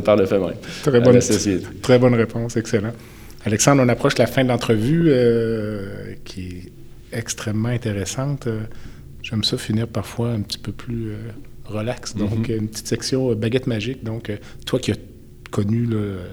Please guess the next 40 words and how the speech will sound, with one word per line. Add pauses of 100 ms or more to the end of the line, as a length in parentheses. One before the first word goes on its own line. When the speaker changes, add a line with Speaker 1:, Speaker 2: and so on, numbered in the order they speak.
(360)
Speaker 2:
les
choses
les
plus
extrêmes
du
système
de
santé. (440)
Mais
si
tu
pouvais
en
changer
une
chose
aujourd'hui
dans
ce
système-là,
ce
serait
quoi ? (640)
Speaker 1:
C'est
sûr
que
moi,
je
l'ai
vécu
de
l'intérieur,
puis
j'ai
une
expérience
sensationnelle,
très
humaine.